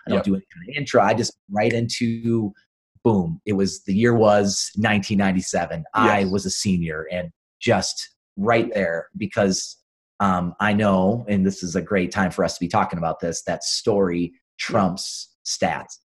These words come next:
Speaker 2: Yes.
Speaker 1: a hundred and fifty percent of the time.
Speaker 2: Yes.
Speaker 1: And, um, and so I use story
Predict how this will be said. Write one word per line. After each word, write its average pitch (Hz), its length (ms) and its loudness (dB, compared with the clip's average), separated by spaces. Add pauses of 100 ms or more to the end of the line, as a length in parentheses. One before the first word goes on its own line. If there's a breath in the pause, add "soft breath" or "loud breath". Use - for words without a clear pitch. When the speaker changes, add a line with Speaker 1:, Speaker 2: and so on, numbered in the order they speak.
Speaker 2:
Yes. 101 140 2
Speaker 1:
a - 20 4
hundred 117 460 2
and 98 180 2
fifty - 300 -6 (180)
percent 90 160 -4
of 80 80 -4
the 85 80 -6
time. 76 460 -6 (100)
Speaker 2:
Yes. 107 220 -8
Speaker 1:
And, 92 520 2 (560)
um, 82 560 -2
and 98 140 0
so 104 120 2
I 95 40 6
use 98 240 2
story 95 360 4